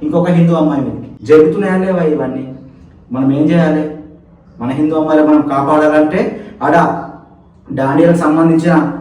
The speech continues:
బాక్సులు కానీ ఇంకా ఏమైనా ఉంటాయి కదా, అవన్నీ కూడా ప్రతి ఒక్క హిందూ బంధుమిత్రులే ఉండాలి, మిగతా ఎవ్వరు ఉండదు, only మన హిందువులే ఉండాలి.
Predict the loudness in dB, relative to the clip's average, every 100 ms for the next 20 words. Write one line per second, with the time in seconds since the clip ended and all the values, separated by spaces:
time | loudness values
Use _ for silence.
0 | -10 -4 -2 -2 -2 -2 -2 -2 0 2
1 | 4 2 2 2 0 -4 -10 -8 -2 4
2 | 6 6 4 0 0 0 2 2 2 2
3 | 0 0 -2 -2 2 4 4 2 2 0
4 | 0 0 0 0 0 0 0 0 -2 -2
5 | -2 0 0 0 -2 -2 -2 -4